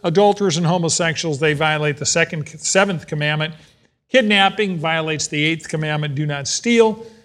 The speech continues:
Liars and perjurers, they're violating the ninth commandment. So he gives you a laundry list, says, "By the way, those of you who think you're okay,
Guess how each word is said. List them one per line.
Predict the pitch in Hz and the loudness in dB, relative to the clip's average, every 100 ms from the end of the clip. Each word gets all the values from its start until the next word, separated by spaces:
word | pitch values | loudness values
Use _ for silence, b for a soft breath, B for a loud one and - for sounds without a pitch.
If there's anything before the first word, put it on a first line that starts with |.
| B | B
Liars | 165 180 196 185 139 | 0 4 6 4 2
and | 151 | -2
perjurers, | 151 202 190 160 185 139 | 2 2 4 2 0 2
they're | 165 151 | 0 2
violating | 156 165 151 151 | 2 2 0 -2
the | 156 | -2
ninth | 151 | -2
commandment. | 165 151 - _ | -6 -8 -12 _
So | 240 | 4
he | 226 | 4
gives | 214 330 233 | 6 2 4
you | 247 | 2
a | |
laundry | 202 208 226 196 170 | 4 4 2 2 2
list, | 170 165 | 2 0
says, | 190 170 | 0 2
"By | 302 302 | 2 4
the | |
way, | 214 160 | 2 2
those | 165 302 311 | 4 4 2
of | 302 | 2
you | 240 | 2
who | 240 | 2
think | 240 226 214 | 0 -4 0
you're | 208 | 0
okay, | 202 220 233 233 | 2 2 2 0